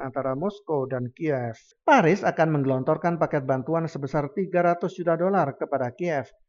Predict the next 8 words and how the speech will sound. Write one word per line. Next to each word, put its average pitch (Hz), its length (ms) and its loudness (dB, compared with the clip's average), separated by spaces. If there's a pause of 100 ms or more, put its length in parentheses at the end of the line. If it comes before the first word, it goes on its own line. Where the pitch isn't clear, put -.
(200)
ungkap 151 400 0
Macron 143 480 -2
saat 139 160 -2
berbicara 139 560 -2
di 143 160 -8
konferensi 160 640 -4
donatur 131 480 -4
Ukraina 151 480 -2